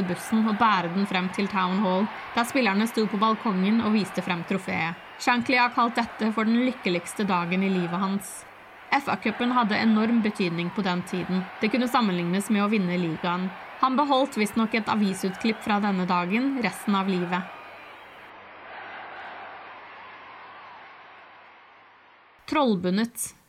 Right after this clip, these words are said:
Det var det de fleste ble, av den lille skotten med den store, mørke røsten. Selv tøffinger som Tommy Smith kjøpte hvert motiverende ord som kom fra munnen hans.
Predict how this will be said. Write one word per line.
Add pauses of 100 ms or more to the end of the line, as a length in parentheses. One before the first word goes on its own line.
Det
var
det
de
fleste
ble, (180)
av
den
lille
skotten
med
den
store,
mørke
røsten. (680)
Selv
tøffinger
som
Tommy
Smith
kjøpte
hvert
motiverende
ord
som
kom
fra
munnen
hans.